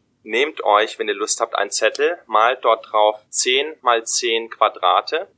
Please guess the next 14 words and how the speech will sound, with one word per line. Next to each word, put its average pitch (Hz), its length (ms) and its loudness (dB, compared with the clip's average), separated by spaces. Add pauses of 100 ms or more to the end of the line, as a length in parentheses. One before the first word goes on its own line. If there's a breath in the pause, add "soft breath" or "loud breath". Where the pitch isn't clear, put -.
(560)
als - 180 -4
Kästchen - 520 -4 (340)
und - 180 -8
jedes 147 380 -2
Quadrat, 117 560 2
das - 100 -6
sind - 180 -12
hundert 113 240 -2
in 101 120 -16
Summe, 120 240 -6
steht - 240 -6
für - 160 -2
ein 113 120 0
Lebensjahr. 101 680 -6